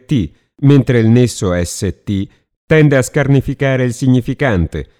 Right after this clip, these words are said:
quanto lo era il significato del tempo interminabile nei lager. Le consonanti C e G velari,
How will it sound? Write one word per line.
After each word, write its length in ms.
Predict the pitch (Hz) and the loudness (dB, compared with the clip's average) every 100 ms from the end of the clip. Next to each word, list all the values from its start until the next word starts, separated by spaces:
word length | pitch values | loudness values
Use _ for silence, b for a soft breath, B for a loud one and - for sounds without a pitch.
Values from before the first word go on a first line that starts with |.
| _ _ | _ _
quanto 380 | - 139 135 139 | -2 0 2 0
lo 180 | 120 123 | 0 2
era 280 | 120 104 | 0 0
il 120 | 95 90 | -2 -4
significato 840 | 127 117 113 139 - 98 95 120 | 0 2 0 -2 -6 -6 -4 -4
del 260 | 101 95 92 | -4 -4 -4
tempo 400 | 123 123 117 104 | -2 -2 -2 -4
interminabile 800 | 92 113 110 110 98 101 117 110 | -2 -2 0 0 0 -2 -2 -2
nei 220 | 110 113 | 0 0
lager. 440 | 104 87 80 78 - _ _ _ _ _ _ _ | -2 -4 -6 -8 -12 _ _ _ _ _ _ _
Le 180 | 131 123 | 0 0
consonanti 720 | 123 107 127 117 117 110 98 | 0 0 0 0 0 -2 -6
C 340 | - 139 110 | -4 -2 0
e 60 | 101 | -2
G 220 | 95 113 | -2 -2
velari, 580 | 95 117 80 82 95 | 0 0 0 -4 -6